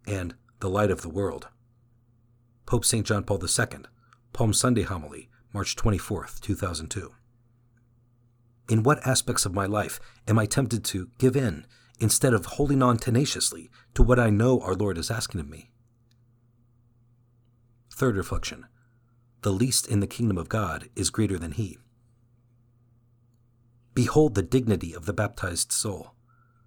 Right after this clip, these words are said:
The dignity of the human person is derived from our being created in God's image, imago Dei, with an immortal soul endowed with reason,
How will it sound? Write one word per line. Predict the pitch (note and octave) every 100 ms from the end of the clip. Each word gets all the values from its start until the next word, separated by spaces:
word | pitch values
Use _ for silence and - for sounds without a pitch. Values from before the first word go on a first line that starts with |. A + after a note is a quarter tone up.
| _ _ _ _ -
The | A#2
dignity | C#3 C3+ C3 B2+
of | A#2
the | G#2
human | C3+ B2
person | G#2 D3+ - F2 E2
is | G#2 F#2
derived | A2+ A#2 A#2 -
from | - - A#2
our | A2
being | A#2+ A#2
created | A2 - A#2+ B2+ F2
in | F#2+
God's | F#2+ F#2 G#2+
image, | A2 D2+ - _ _ _ _
imago | G#2+ G2+ G2+ F2+
Dei, | E2+ A2 F2+ - _ _ _ _ _ _
with | A#2+ B2
an | B2
immortal | F#2+ G#2 C#3 B2
soul | - - A#2+ F#2 G2+
endowed | F#2+ A#2 G#2
with | F#2
reason, | G#2 C3 - D2